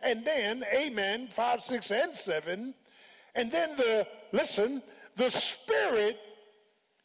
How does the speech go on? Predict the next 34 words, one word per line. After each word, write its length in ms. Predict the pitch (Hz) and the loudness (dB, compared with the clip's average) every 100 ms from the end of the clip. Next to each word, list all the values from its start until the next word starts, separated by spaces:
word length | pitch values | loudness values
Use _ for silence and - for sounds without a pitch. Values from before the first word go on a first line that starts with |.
| _ _ | _ _
the 140 | 226 226 | -2 0
faith 440 | - 330 320 - | 2 2 2 0
of 140 | 254 | 2
the 100 | 254 | 2
Spirit. 540 | 226 - 359 311 202 233 | 0 -2 0 4 4 2
There 180 | 233 208 | 2 0
are 60 | |
six 420 | - - 349 - | -2 -2 -2 -2
laws 840 | 277 311 285 220 151 202 240 220 185 - - - _ | 0 4 4 4 4 2 0 -4 -16 -18 -20 -20 _
in 200 | - 226 | -4 -2
chapter 540 | 208 269 262 - 233 190 | 0 2 2 0 0 0
six 480 | - - 294 - 240 | -2 -2 -2 0 -4
and 120 | 208 | -4
seven, 600 | - 320 262 202 202 220 - - - | 0 2 4 2 -2 -6 -12 -20 -2
but 200 | 233 226 | 0 2
there's 480 | 240 226 220 185 - - - 202 | 2 4 2 -2 -8 -14 -10 0
the 340 | 220 208 202 - | 0 0 -4 -2
victorious 880 | 233 - - 370 440 339 220 185 202 | -4 -4 -2 2 2 2 0 0 2
law 240 | 214 214 | 2 2
in 60 | 190 | 2
chapter 320 | 240 233 220 | 0 2 0
eight. 360 | 226 285 233 196 - | 0 0 0 -4 -6
It's 140 | 247 - | -4 0
the 120 | 247 | 2
law 240 | 240 226 | 4 4
of 80 | 202 | 2
the 120 | 190 | 0
Spirit. 480 | 180 - 214 139 127 - - - | -2 0 0 0 -8 -16 -8 -2
And 160 | 233 | 0
the 80 | 196 | 2
law 600 | 202 294 392 427 427 392 | 4 4 6 6 6 4
of 100 | 339 | 2
the 120 | 311 | 0
Spirit, 580 | 240 - 320 247 170 196 | 0 -2 0 2 0 -2